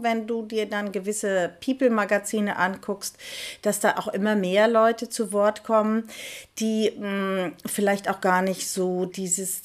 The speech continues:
weiß ich nicht, also Influencer und Influencerinnen, die dann darauf antworten, wo du sagst, „Okay, äh, pff,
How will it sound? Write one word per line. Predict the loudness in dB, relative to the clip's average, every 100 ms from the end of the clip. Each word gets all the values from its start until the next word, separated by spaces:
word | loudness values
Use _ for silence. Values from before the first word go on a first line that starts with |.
| -4
weiß | 0 2 4
ich |
nicht, | 4 6
also | 4 4
Influencer | 0 0 2 2 2 0 0
und | -6 -6
Influencerinnen, | -4 -2 2 4 4 0 2 2 2
die | 0 0
dann | 2
darauf | 2 4 4 4
antworten, | 2 2 4 4 6 2 2
wo | 0
du | 2
sagst, | 2 2 -4
„Okay, | -8 0 4 4 4 0 -10 -16 -4
äh, | 4 4
pff, | 2 -10 -12 -10 -10 -12